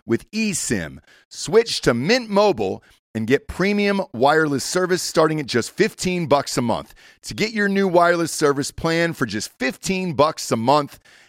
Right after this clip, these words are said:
and get the plan shipped to your door for free, go to mint mobile dot com slash drinking bros.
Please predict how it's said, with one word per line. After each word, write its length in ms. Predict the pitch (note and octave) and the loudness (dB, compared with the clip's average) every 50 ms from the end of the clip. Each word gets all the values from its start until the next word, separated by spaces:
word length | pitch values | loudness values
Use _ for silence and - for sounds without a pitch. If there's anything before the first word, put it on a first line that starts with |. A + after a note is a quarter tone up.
| _ - | _ -10
and 160 | F#2 G#2 F2+ | -8 -4 -4
get 160 | C3+ - - | -4 -2 -2
the 80 | A#2 - | -6 -8
plan 500 | - - E3 E3+ E3+ E3+ E3+ E3+ D3 - _ _ _ _ | -4 -2 -2 0 2 2 0 0 -2 -6 _ _ _ _
shipped 420 | - - - - A#3 B3 A#3+ - - | -10 -6 -4 -2 -2 -2 -2 -4 -6
to 80 | - G3+ | -4 -2
your 120 | F#3+ F#3 | 0 0
door 300 | D3+ D3+ D3+ D3+ D3+ D3 | 2 4 4 6 6 4
for 160 | - - D#3 | 2 0 -6
free, 500 | - - - - A2 G#2+ G#2 G#2 G2+ F2+ _ _ _ _ _ - | -6 -6 -4 0 0 2 2 0 0 -4 _ _ _ _ _ 0
go 100 | - A2+ | 2 2
to 120 | A2 G#2+ G#2+ | 2 2 0
mint 420 | A2 B2 D#3 F#3+ G#3 G#3 A3+ - | -2 0 0 2 0 0 -2 -2
mobile 500 | F3 D#3+ E3+ F3+ F3 E3 F3 F3 F3 D#3+ - G2 | 2 4 4 4 4 4 2 2 2 -2 -4 -2
dot 320 | - C#3 D#3+ E3 - - | 0 2 2 2 0 -2
com 380 | - D3 C#3+ C#3+ C#3+ C#3+ C#3+ C3 | -2 0 2 2 2 2 0 -2
slash 500 | - - A#2 B2 B2 A#2+ B2 A#2 - - - | -6 0 2 4 4 4 4 2 -2 -4 0
drinking 380 | C#3+ E3+ F#3+ F3+ - F3+ E3+ | 0 0 0 2 -2 -2 2
bros. 460 | D3 D#3+ E3 E3 E3 E3+ E3 D3+ - | 4 6 6 6 6 6 2 -2 -4